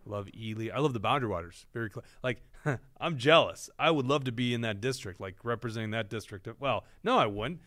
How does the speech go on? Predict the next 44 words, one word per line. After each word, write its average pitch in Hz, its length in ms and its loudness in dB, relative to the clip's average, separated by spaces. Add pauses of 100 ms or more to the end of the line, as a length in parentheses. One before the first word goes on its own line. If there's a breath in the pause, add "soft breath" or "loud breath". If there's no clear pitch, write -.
(140 soft breath)
<laughs> - 200 -20
I - 640 -4
wouldn't 220 320 4
want 180 240 6
to 139 160 0 (240 soft breath)
go 196 160 6
down 170 220 6
to 147 60 2
Saint 151 280 0
Paul 135 180 6
if 120 80 0
I 127 40 4
lived 127 180 0
in 120 40 -4
that 110 160 -4
district. 110 320 -6
I 156 40 0
wanna 180 180 2
stay 151 260 -2
home 202 260 4
all 110 160 4
the 101 80 -2
time. 95 320 -6
I 131 80 -6
love 160 360 2
that 104 160 -2
area. 95 420 -6 (960 soft breath)
Um, 139 640 4 (100)
all 190 120 8
right. 117 200 8 (800)
Let's 180 140 -2
go 214 100 8
back 170 220 8
to 170 120 2
our 131 140 8
article. 120 580 2 (400)
Give 165 140 0
those 202 180 8
guys 180 200 8
a 160 40 0
call. 139 420 0 (420)
Let 143 180 -2
'em 170 140 0
know 135 320 4